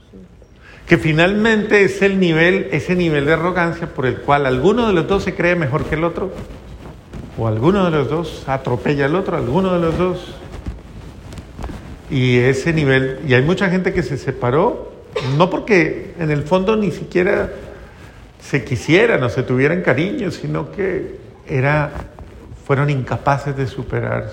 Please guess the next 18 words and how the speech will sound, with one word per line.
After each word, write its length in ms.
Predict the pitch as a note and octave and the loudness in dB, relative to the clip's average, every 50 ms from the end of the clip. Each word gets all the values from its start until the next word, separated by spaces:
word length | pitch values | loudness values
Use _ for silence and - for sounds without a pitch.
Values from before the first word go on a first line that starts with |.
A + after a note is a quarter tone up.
| - | -12
su 200 | - B2+ B2 A#2 | -10 -10 -10 -10
soberbia, 580 | - - - A2+ A2 A#2 A#2+ B2 A#2+ A#2 A#2 A2+ | -12 -10 -6 -4 -2 -2 -2 -2 -4 -4 -6 -6
su 140 | G#2+ - A#2+ | -6 -6 -8
orgullo, 400 | A#2 A#2 A#2+ C3 C#3 C3 B2+ A#2 | -8 -6 -4 -4 -4 -2 -2 -2
de 80 | A#2 | -2
pedir 360 | A#2 - - A2+ A#2+ A#2+ A2+ A#2 | -2 0 0 0 0 0 0 -2
perdón, 360 | A#2+ A#2+ A#2+ B2 C#3+ D3 D3 | -2 -2 0 2 2 2 2
de 80 | C#3 | 2
bajar 300 | B2+ A2 G#2+ - A2+ B2 | 2 2 2 2 0 0
la 160 | A#2+ A#2 A#2 - | 0 0 -2 -2
cabeza, 500 | - A2+ A2+ - - - - - - - - - - - - - - - - - - - - | 0 0 0 0 -2 -4 -4 -4 -6 -6 -8 -10 -14 -14 -12 -12 -12 -12 -12 -14 -14 -8 -4
de 80 | A2 | -4
ser 220 | G2+ - - A2+ A2+ | -2 0 0 0 2
humildes, 480 | A#2 A#2+ C3+ D3 D3+ D3+ C#3+ A#2 G2+ | 2 2 2 2 2 2 0 0 0
de 80 | A2+ A2+ | 0 -2
reconocer, 840 | - A#2 A#2 A2 - A2+ A2 G#2+ G#2+ F#2+ - - D#3 D#3 D3+ C#3 - | 0 0 0 0 0 0 0 0 0 -2 -2 -4 -2 -2 -4 -4 -4
de 140 | - C3+ - | -2 -2 -2
cambiar. 560 | - A2+ A2 A2 A2 G#2 G#2+ B2 C#3 D#3 D3+ | 0 0 0 0 0 0 0 0 0 0 -2